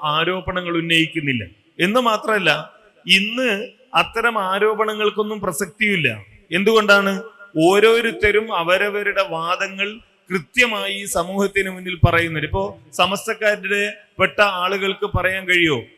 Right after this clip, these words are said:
മുദബ്ബിറുൽ ആലം എന്ന വാദം ഞങ്ങൾക്ക് ആർക്കും ഇല്ല? നമ്മൾ കേൾക്കുന്നുണ്ടല്ലോ,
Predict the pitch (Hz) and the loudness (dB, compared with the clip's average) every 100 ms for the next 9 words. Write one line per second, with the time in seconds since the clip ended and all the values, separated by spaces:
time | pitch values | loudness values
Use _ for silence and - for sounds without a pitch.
0 | _ 156 170 190 175 208 196 190 175 175 | _ -6 -2 0 2 2 2 0 0 2
1 | 175 160 113 - _ 175 185 202 190 175 | 2 2 -2 -10 _ 0 2 0 0 0
2 | 180 196 180 175 180 180 170 170 180 180 | -2 -4 -6 -6 -4 0 0 -2 -2 0
3 | 180 180 185 _ _ _ 135 151 185 185 | 2 0 -4 _ _ _ -8 -2 -2 0
4 | 185 190 202 196 190 190 185 | 0 0 -2 0 2 2 0